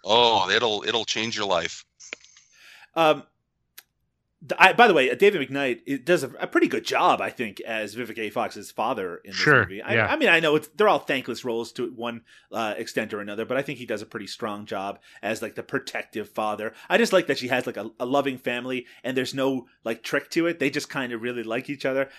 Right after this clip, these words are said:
Speaker 2: Maybe th-, I just am looking for that sort of thing in two thousand seventeen.
Speaker 3: Mm-hmm.
Speaker 2: Liam, in the scope of David Dakota movies that you have seen, where does A Husband for Christmas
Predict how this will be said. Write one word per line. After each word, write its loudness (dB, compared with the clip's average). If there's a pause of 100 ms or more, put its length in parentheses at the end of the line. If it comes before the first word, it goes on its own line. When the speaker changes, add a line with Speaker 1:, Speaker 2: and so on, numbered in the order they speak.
(100)
Speaker 2:
Maybe 0
th-, 0
I 2
just -4
am -6
looking -8
for -6
that -4
sort -2
of -14
thing -4
in -10
two -8
thousand -2
seventeen. -4 (240)
Speaker 3:
Mm-hmm. -6
Speaker 2:
Liam, 2 (420)
in 2
the 4
scope 4
of -2
David 0
Dakota 0
movies -6
that -6
you -10
have -6
seen, -10 (540)
where 0
does 2
A -2
Husband -2
for -14
Christmas -10